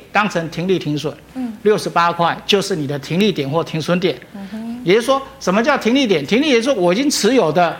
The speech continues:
Speaker 2: 对，
Speaker 1: 我在获利中，
Speaker 2: 赚了。
Speaker 1: 我就设六十八，只要它不跌回六十八，
Speaker 2: 嗯。
Speaker 1: 它有可能继续往上。
Speaker 2: 我就续报。
Speaker 1: 那继续往上，我就继续往上移一根 K 线，有没有？
Speaker 2: 嗯。
Speaker 1: 假设说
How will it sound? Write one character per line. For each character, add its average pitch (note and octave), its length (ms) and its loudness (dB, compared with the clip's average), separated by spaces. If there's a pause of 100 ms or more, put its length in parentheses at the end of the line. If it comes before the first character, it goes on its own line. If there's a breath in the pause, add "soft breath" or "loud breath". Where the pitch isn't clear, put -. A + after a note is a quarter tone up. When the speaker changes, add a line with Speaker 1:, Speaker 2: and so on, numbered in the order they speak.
Speaker 2:
对， G3+ 160 -12
Speaker 1:
我 D#3 100 -2
在 A#3+ 160 2
获 A3 220 2
利 G#3+ 140 2
中， G3+ 280 2
Speaker 2:
赚 D#3+ 120 -14
了。 D#3+ 80 -14 (160)
Speaker 1:
我 D3 100 -6
就 G3+ 140 0
设 G3+ 180 0
六 F#3+ 160 4
十 D#3+ 100 -4
八， D#3+ 320 0 (120)
只 F3+ 140 2
要 A#3+ 100 2
它 G#3+ 180 2
不 A3 160 -2
跌 E3 240 0
回 D#3+ 160 2
六 F#3 140 4
十 D3 120 -4
八， D3 260 -4 (140)
Speaker 2:
嗯。 A#3+ 160 -8
Speaker 1:
它 G#3 120 2
有 F#3 120 2
可 - 160 -4
能 C#3 120 -2
继 F#3+ 120 0
续 F3 140 -2
往 A#2+ 160 -4
上。 C#3+ 220 -2 (180)
Speaker 2:
我 - 80 -16
就 F#3+ 140 -14
续 - 80 -18
报。 A#3+ 60 4
Speaker 1:
那 B3 40 2
继 D4+ 140 2
续 C4+ 120 2
往 F3 200 2
上， F#3+ 240 0
我 D#3 40 -4
就 A3 120 2
继 A#3+ 260 2
续 A3 180 0
往 D3 220 0
上 F3 260 0
移 B2+ 180 -6
一 D3+ 60 -4
根 D#3+ 200 -2
K D3+ 180 -2
线， F#3+ 280 -2
有 D#3 120 -4
没 G3+ 80 4
有？ G3 60 2
Speaker 2:
嗯。 C4 280 -6 (120)
Speaker 1:
假 F3+ 160 2
设 C#4+ 200 2
说 C4 280 2